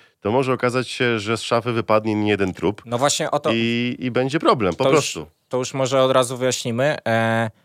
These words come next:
Speaker 2: sprawa odnośnie faktur, które były, e,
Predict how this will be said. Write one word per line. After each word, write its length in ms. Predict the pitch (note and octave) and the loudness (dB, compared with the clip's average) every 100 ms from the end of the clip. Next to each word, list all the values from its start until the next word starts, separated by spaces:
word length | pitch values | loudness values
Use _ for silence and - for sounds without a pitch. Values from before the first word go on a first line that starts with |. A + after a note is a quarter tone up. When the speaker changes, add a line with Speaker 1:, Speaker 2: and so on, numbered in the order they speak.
| _ | _
Speaker 2:
sprawa 680 | - - C3+ C#3+ C3+ C3 | -12 0 2 4 4 4
odnośnie 460 | B2 A#2 B2 - A#2 | 2 -2 -2 -4 -6
faktur, 560 | - - C3 - G#2 G2 | -2 0 0 -2 -8 -8
które 280 | - G#2+ | -6 -6
były, 400 | G2+ A2 A#2 A2 | -2 -2 0 2
e, 1120 | G#2 G#2 G#2 G2+ G2+ G2+ G2 G2 G2 G2 G2 | 2 2 0 0 0 2 2 2 0 0 -4